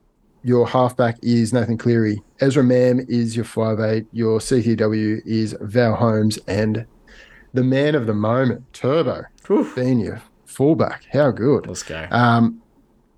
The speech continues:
Speaker 1: hooker for me is Harry Grant. Front row forward, Tapine.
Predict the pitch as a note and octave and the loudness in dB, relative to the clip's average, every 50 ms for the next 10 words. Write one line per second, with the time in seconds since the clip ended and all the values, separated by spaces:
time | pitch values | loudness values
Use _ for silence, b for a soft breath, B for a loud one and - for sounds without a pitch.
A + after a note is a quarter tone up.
0 | _ _ _ _ _ - E3 D#3+ - E3 - - C3+ B2+ C3+ C#3 C3 A#2+ A2+ A2 | _ _ _ _ _ 0 2 2 2 2 2 2 2 2 4 4 4 2 2 0
1 | - B2 A#2 - - B2+ B2 A#2+ A#2+ A2+ G2+ A#2 B2 B2 A2+ G#2 - - _ _ | 0 -2 -2 0 0 2 2 2 0 0 0 0 0 0 0 -2 -4 -8 _ _
2 | _ - D3 D3 C3+ C3+ C3 A#2+ - C3 C3 B2+ A#2 G#2 - - - A#2 A#2 A#2 | _ -2 0 0 2 2 0 2 2 2 2 2 2 0 -2 -2 -2 -2 0 2
3 | C3 A#2+ A2 G#2+ G2+ G2 - | 2 2 2 0 -2 -4 -8